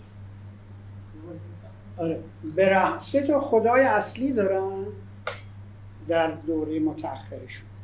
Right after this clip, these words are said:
برهما جهان رو می‌آفرینه، دستش در نکنه،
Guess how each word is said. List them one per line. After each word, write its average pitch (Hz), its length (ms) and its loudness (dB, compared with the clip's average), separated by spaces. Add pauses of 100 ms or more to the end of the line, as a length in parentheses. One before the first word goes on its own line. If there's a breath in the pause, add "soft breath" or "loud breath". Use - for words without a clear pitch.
(960)
برهما 208 840 6 (220)
جهان 220 400 8
رو 285 100 10
می‌آفرینه، 185 600 6 (2250)
دستش 175 340 -2
در 170 200 0
نکنه، 151 200 -4